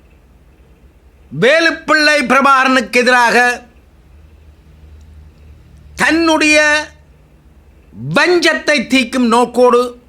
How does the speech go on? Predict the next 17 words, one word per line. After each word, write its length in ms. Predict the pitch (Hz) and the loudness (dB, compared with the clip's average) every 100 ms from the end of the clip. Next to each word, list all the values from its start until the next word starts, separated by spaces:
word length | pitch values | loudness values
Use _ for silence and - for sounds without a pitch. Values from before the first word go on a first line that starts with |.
| _ _ _ _ _ _ _ _ - | _ _ _ _ _ _ _ _ -4
தவறாக 540 | 262 330 349 330 311 311 | 0 2 2 2 0 2
மக்களிடம், 560 | 277 254 269 262 262 247 - | 0 0 -2 0 0 -4 -4
மக்களுக்கு 540 | 208 220 - 262 262 247 | -4 -2 -2 -2 0 0
அடையாளம் 440 | 233 247 240 233 | 2 0 0 -2
காட்ட 380 | 220 220 - 226 | -2 -2 -4 -4
முற்படுகின்றார். 720 | 208 190 214 185 165 151 143 - _ _ _ _ _ _ _ _ - | -4 -4 -4 -4 -4 -6 -8 -10 _ _ _ _ _ _ _ _ -4
அவர் 300 | 202 254 254 233 | 0 2 0 0
உண்மையாகவே 800 | 262 330 320 311 302 285 294 277 262 - _ - _ _ _ _ _ _ _ _ _ _ _ _ _ | 0 2 2 2 0 2 2 0 -4 -12 _ -20 _ _ _ _ _ _ _ _ _ _ _ _ _
கேவலம். 560 | - 240 277 254 165 131 - - - - _ _ - _ - - - - - | 0 2 2 2 0 -4 -14 -20 -20 -20 _ _ -20 _ -20 -20 -20 -20 -8
கிருணிகா 520 | - 262 285 285 269 247 | -2 0 0 0 0 0
வந்து 380 | 214 220 180 160 135 160 233 247 - _ - - | 0 0 -2 -2 -2 -4 -6 -10 -20 _ -20 -16
பஸ் 300 | 143 226 247 | -2 -2 -2
ஸ்டாண்டுக்குள்ள 560 | - 277 254 247 247 294 - | -2 -2 0 -2 -2 -2 0
செருப்பாலை 680 | 240 277 320 - 311 285 269 | 0 0 0 -2 -2 0 2
அடிச்சு, 320 | 233 190 147 175 208 | 0 -2 -4 0 2
ஓட 180 | 302 311 302 | 4 4 2
ஓட 100 | 294 | 2